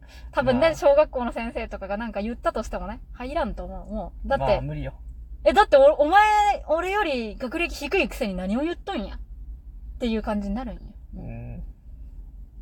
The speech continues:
Speaker 2: 無理です。
Speaker 1: <laughs>
Speaker 2: ね、まあ、そんな中で子供たちが頑張ってね、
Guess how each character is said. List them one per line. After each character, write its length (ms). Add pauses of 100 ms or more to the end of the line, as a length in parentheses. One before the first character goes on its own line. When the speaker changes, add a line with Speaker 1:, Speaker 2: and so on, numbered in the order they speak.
(640)
Speaker 2:
無 140
理 100
で 120
す。 220 (300)
Speaker 1:
<laughs> 720 (2000)
Speaker 2:
ね、 180
ま 220
あ、 40
そ 160
ん 80
な 80
中 220
で 240
子 120
供 200
た 100
ち 140
が 200 (480)
頑 200
張 80
っ 60
て 160
ね、 140